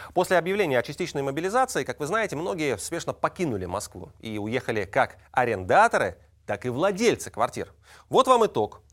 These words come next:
В октябре, по данным риэлторов, на рынке аренды столичного жилья предложение резко выросло. По данным циан, свободных однушек и двушек, ну это же самое популярное жилье, стало в два раза больше. А вот спрос по сравнению с прошлым октябрем упал процентов на двадцать, а по некоторым данным на все сорок.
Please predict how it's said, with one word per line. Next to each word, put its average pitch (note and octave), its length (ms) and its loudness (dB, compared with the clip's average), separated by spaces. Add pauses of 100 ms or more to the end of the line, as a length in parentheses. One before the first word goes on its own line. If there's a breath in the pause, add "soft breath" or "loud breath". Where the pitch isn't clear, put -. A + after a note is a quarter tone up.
В F3 120 2
октябре, F#3+ 360 2
по A2 160 2
данным A#2+ 300 2
риэлторов, C#3+ 440 -2
на A2+ 120 0
рынке C3 240 -4
аренды A#2 300 -4
столичного A2+ 500 -6
жилья C#3 400 -2 (260 soft breath)
предложение B2+ 560 0
резко D#3 300 -2
выросло. E3+ 420 -2 (360 loud breath)
По A#2 100 4
данным C#3 320 2
циан, G#3 380 2
свободных C#3 640 0
однушек D3 580 0
и D3 140 -8
двушек, E3+ 460 -4
ну C#3+ 100 2
это B2 100 0
же G2 220 0
самое A2+ 260 0
популярное G2 500 -2
жилье, F#3 360 -2 (260 loud breath)
стало G3 300 4
в A2 80 -6
два A#2+ 240 6
раза D3 320 4
больше. E3+ 420 0 (240 loud breath)
А G3+ 220 4
вот G#3 240 2
спрос B3+ 500 4
по D3+ 100 -2
сравнению D3+ 440 0
с - 60 -8
прошлым D3+ 360 -2
октябрем C3 420 -2
упал E3 540 4
процентов - 460 -2
на D#3 180 0
двадцать, A#2 460 0
а G2+ 40 0
по A2 100 -2
некоторым A2+ 380 -4
данным A2+ 300 0
на F#2 80 -2
все - 160 -6
сорок. - 500 -6